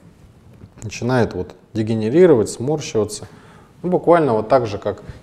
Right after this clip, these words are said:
изменяются и хрящи, и позвонки, любая живая ткань, под, когда эксплуатирует ее безжалостно,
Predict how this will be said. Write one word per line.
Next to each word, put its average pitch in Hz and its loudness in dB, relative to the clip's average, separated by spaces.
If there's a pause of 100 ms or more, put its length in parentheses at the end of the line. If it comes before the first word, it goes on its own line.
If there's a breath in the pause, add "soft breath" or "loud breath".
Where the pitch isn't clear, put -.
изменяются 110 -4
и 90 -12
хрящи, 113 -4
и 113 0
позвонки, 120 -2
любая 127 4
живая 104 2
ткань, 139 -4
под, 104 -6
когда 101 -2
эксплуатирует 117 0
ее 95 -4
безжалостно, 95 -2